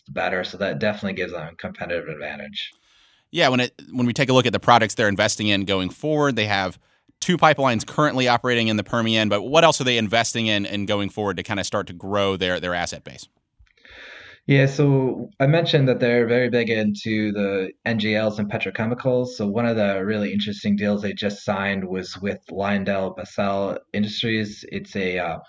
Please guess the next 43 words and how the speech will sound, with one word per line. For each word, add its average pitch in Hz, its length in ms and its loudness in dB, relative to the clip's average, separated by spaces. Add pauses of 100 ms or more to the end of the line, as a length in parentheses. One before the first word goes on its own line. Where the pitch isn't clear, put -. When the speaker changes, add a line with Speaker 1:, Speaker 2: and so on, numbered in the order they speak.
(140)
Speaker 1:
they're 120 100 0
gonna 120 180 0
build, 107 280 2
it's - 160 -10
called 107 220 -2
a 90 160 -6
P 117 200 -2
D 107 280 -2
H 107 280 -2
plant. 113 400 -2
And 104 120 0
what 156 140 2
it 110 120 -2
does, 117 240 0
it'll 104 240 0
take - 280 0 (160)
propane, 143 600 0
which 101 160 -2
is 95 140 -10
one 107 100 0
of 104 80 0
those 98 160 -4
N 101 160 0
G 98 180 -2
Ls, 101 360 -2
and - 120 -12
convert 95 300 -4
it - 220 -8
to 95 320 -4 (560)
this, 101 280 0
uh, 95 180 0 (280)
basic 117 420 -2
building 104 400 2
block 95 320 -2
for - 200 -8
plastics. 92 560 -4
And 95 120 -2
it's 92 140 -10
gonna 120 160 0
supply 101 460 -2
that 95 400 -2
to 95 560 -2 (100)
the, - 140 -10